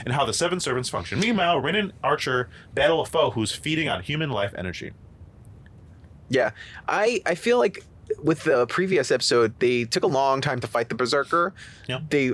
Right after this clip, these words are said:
Speaker 2: uh, used all their ultimate attacks and then didn't defeat the Berserker.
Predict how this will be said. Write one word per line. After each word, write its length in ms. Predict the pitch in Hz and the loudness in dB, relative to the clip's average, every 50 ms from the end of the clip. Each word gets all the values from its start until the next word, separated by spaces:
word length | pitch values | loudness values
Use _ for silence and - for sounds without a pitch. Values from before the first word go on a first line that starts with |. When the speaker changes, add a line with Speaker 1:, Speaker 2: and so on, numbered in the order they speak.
| - - | 0 0
Speaker 2:
uh, 80 | 113 127 135 | 0 0 2
used 260 | 123 160 170 151 - 151 - - | 2 2 2 2 0 0 0 2
all 240 | 143 170 180 190 190 | 4 4 4 6 4
their 140 | 180 151 | 4 4
ultimate 320 | - 156 151 - - 170 147 | 4 2 0 0 -2 -2 -2
attacks 540 | 135 - 156 147 156 185 - - - - - - - - | 0 -2 -2 -2 -2 -2 -2 -4 -4 -4 -6 -10 -12 -6
and 180 | - 123 127 127 | -4 0 2 2
then 180 | 127 127 123 | 2 2 2
didn't 240 | 113 127 123 135 117 | 0 0 2 0 0
defeat 300 | - 113 101 - 123 117 | -2 -2 0 -2 -2 0
the 60 | - | 0
Berserker. 520 | 123 135 - 160 151 - - 175 175 175 | 0 0 2 2 0 0 0 0 0 -2